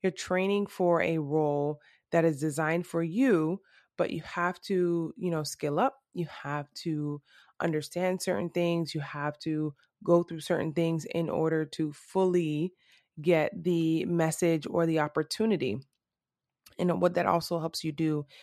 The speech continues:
is fine tune any things that you once thought were, you know, useful or important to you.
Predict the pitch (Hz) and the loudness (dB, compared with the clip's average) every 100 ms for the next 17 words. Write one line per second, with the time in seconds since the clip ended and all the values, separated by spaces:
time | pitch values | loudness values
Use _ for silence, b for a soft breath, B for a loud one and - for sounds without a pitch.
0 | B - 156 - 165 160 156 - 170 165 | B -4 -4 0 0 0 -2 -2 0 2
1 | 165 160 - 156 160 147 156 156 151 156 | 2 -2 -2 -2 -2 -2 -2 -2 -2 -4
2 | 147 - 160 147 147 b b b 165 165 | -4 -4 -2 -2 -6 b b b 0 0
3 | 156 - 151 - 156 156 151 151 - 151 | 0 -4 -2 -2 0 0 2 0 -2 -2
4 | 151 147 143 156 175 165 - 170 160 160 | 0 -2 -4 -2 -2 -2 2 4 4 4
5 | 151 143 143 139 - 165 - 156 - 147 | 2 0 -2 -4 -2 -2 -2 -6 -6 -6
6 | 135 131 | -4 -6